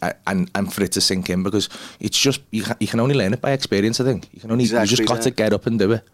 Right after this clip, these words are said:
Speaker 2: Yeah, yeah. I mean, I do, a, I always, I'll be, I'll do the chat, I'll do a little bit of material before I bring the act on, so then the audience goes, "Oh, yeah, yeah, we, okay, yeah, this is happening now." It's
Speaker 1: Yeah.
Speaker 2: like the start of the show. I, that's my technique, that's how I do it.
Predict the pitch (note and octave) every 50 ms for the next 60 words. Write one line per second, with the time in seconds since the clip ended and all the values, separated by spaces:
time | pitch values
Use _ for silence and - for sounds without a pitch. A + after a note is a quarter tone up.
0 | _ - E2+ F2 F#2+ G2 G#2 A2+ G#2+ F#2 - - _ _ - G#2 A2 B2+ C#3 C3
1 | B2 - - - - - - A#2 B2 B2 C3 C#3+ C#3 B2+ C3+ B2+ A#2+ G2 - -
2 | B2 A#2+ B2 B2+ A#2+ A#2 G#2+ F#2+ - - - - _ - A2 G#2 - - - A2+
3 | G#2 F2+ - - - G#2 G#2 - B2 A2 G2 - - - A#2 G#2 G#2 - - G2+
4 | F#2+ A2+ G2+ G2+ G#2 A2 F#2 - A2 D#2 E2 F2+ - - A2 G#2 G2 F#2+ E2+ -
5 | - G2+ F2 - G#2 G2+ G2 G2+ G#2+ - - - F#2+ F2 - - G2+ F#2+ G2 G2+
6 | G#2+ G#2+ G#2 G#2+ F2+ - - G#2+ G2+ G2+ F#2+ E2+ - _ - - - - - -
7 | - E3 E3 D#3+ D#3 D#3 D#3 D3 C#3+ C#3+ A#2+ F#2+ E2+ _ - A2+ A#2 A2 - D3+
8 | B2 - - G2 G2 G#2 G#2 G#2 A#2 A#2 - F2 G2 F2+ - - E2+ E2+ F2 F2
9 | G2 F#2+ F2+ F#2 F#2+ F#2+ - - D#2+ G2+ - - B2+ A#2+ A2 E2+ F2 - - -
10 | A2 A2 G#2 G#2+ A#2 A2+ G#2 A#2 A#2 F#2 - A2+ A2 A#2 A2 - - F#2 B1+ D#2+
11 | D#2+ D2+ E2 - F2 F2 F#2+ G2 E2 F2 E2 D#2+ -